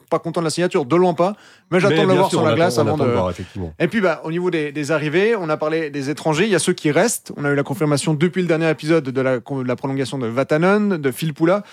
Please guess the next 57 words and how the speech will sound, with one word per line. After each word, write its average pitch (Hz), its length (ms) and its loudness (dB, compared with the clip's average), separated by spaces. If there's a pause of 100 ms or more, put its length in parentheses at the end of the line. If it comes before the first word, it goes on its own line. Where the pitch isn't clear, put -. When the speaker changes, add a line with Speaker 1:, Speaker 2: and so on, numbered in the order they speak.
(200)
Speaker 1:
Ça, 170 180 2
c'est 165 120 -2
aussi, 185 400 -2 (320)
pour 147 140 -4
moi, 175 180 2
une, 156 140 -2 (300)
bah, 131 100 0 (220)
ça - 220 -2
reste 175 220 0
une 156 140 -2
très - 200 0
bonne 147 160 2
nouvelle, 190 260 2
puisque 143 280 -2 (320)
on 131 240 -6
a, 135 520 -2
on 123 140 -10
gagne 143 340 -2
Valtteri 147 320 0
Filppula 156 360 -2
qui - 80 -8
a - 20 -4
quand 139 100 -6
même 139 200 -4
fait 131 100 -6
quarante-sept, 139 500 -2
quarante-sept 139 380 0
points. 202 180 2
Je 190 60 0
sais - 80 -2
que 139 160 0 (380)
des 156 80 2
fois, 185 160 2
il 160 80 4
a, 143 100 2 (220)
certains 170 400 0
estimaient 175 320 2
qu'il 160 100 0
était 147 100 -2
en 143 80 2
deçà 151 220 2
des 147 140 2
attentes, 160 340 0
et - 20 -6
sur 120 160 -6
certains 170 360 0
matchs, 170 260 2
effectivement, 160 420 0
on 165 60 2
peut 143 120 -2
se 131 40 -2
dire 151 100 -2
qu'il 143 140 -4
aurait 135 80 2
pu 127 140 -4
faire 120 160 -2
plus. 196 240 0